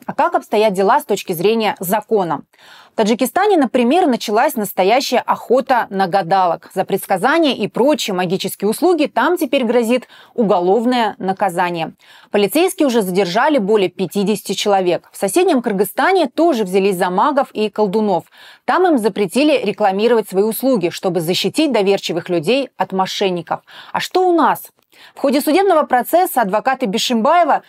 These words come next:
всерьёз спрашивали у таролога, открывала ли она карты, когда речь шла о жизни и смерти Салтанат Нукеновой. В Казахстане есть закон о народных целителях, в котором прописано, как можно получить удостоверение тем,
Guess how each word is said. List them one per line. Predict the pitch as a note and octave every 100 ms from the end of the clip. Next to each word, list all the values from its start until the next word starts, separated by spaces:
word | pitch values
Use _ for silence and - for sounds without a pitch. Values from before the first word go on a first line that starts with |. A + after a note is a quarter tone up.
| _
всерьёз | - C4+ C4+ D4 C4+ G3
спрашивали | - G#3+ G#3 G3+ F#3+
у | G3+
таролога, | A3 C#4 F4 C#4 G3+ - - -
открывала | G3 - G#3 A3 F4 E4
ли | A3+
она | G#3 F#3
карты, | - D4 E4 B3+ F3+ E3
когда | - E3 F3+
речь | C4 C#4
шла | A#3+ A3 -
о | -
жизни | E3 A#3+ D4 D4
и |
смерти | A#3+ G3+ A3 B3+ A3 E3 -
Салтанат | - F#3+ G3+ F#3+ E3+ F#3
Нукеновой. | F3 G3 F3 D#3 D#3 _
В | -
Казахстане | G3+ A3 - F#4+ F4
есть | A#3 D#4
закон | C4+ C#4 A3+ G3+
о | - F#3+
народных | F3+ A#3+ B3+ -
целителях, | G#3+ F#3+ F3+ E3+ D#3 -
в | -
котором | G3+ F#3+ F4+ D#4+
прописано, | - A3 - C4+ B3 F#3 E3 E3
как | F4
можно | E4+ D#4 A#3+
получить | F#3+ G#3+ G#3+ C4 -
удостоверение | G#3 G#3+ - G#3 A3+ G#3 G3
тем, | C4+ F4+